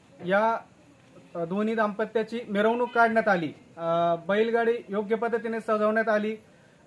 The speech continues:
अ, संपूर्ण गावामध्ये त्यांचा, अ, फेरा घेण्यात आला. अ, वाजंत्री त्या ठिकाणी ठेवण्यात आली आणि अगदी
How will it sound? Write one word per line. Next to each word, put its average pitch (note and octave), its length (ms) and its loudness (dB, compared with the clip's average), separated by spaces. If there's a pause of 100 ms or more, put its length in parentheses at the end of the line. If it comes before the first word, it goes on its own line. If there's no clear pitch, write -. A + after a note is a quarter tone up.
अ, E3 180 0 (160)
संपूर्ण G#3 360 0
गावामध्ये A3 760 2
त्यांचा, A3 340 -2 (1000)
अ, D#3 280 -4 (300)
फेरा A3+ 260 4
घेण्यात G#3 300 2
आला. G3 280 2 (360)
अ, E3 340 -2 (2000)
वाजंत्री A3 400 2
त्या A#3+ 140 2
ठिकाणी A3 300 0
ठेवण्यात A3 400 2
आली G3 220 2 (100)
आणि G3 160 -4
अगदी G#3 320 -2